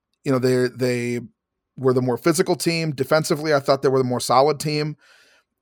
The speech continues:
And I don't know what happened. It just kinda felt like everything dried up. You know, the, they just didn't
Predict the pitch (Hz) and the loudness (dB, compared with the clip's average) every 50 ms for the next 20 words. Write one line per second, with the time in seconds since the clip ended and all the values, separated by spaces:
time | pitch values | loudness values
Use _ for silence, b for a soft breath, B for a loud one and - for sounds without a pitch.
0 | _ _ 156 147 143 143 139 139 131 131 131 - _ _ _ _ _ _ _ _ | _ _ -2 0 2 2 2 2 0 -2 -6 -10 _ _ _ _ _ _ _ _
1 | _ _ _ _ - 139 151 170 185 180 185 175 156 156 165 202 240 - 208 170 | _ _ _ _ 0 2 4 4 6 6 6 6 6 6 6 6 6 4 2 2
2 | 160 135 165 160 - - 185 180 170 - - 180 160 170 175 170 - 151 151 170 | 2 0 -2 -4 0 0 2 2 2 4 4 4 6 6 4 4 4 2 2 4
3 | 170 170 156 131 139 143 143 151 147 151 151 - - - _ _ _ _ _ _ | 2 2 0 2 4 4 6 6 6 6 6 4 2 -4 _ _ _ _ _ _
4 | _ _ _ _ _ _ _ _ _ - - 143 131 131 131 131 139 139 135 131 | _ _ _ _ _ _ _ _ _ -4 -2 0 0 0 0 2 2 4 4 4
5 | 131 123 - 120 139 131 139 147 - - 156 151 147 147 139 - | 2 0 0 -2 0 0 0 -2 -2 -2 -2 -2 -2 -4 -8 -12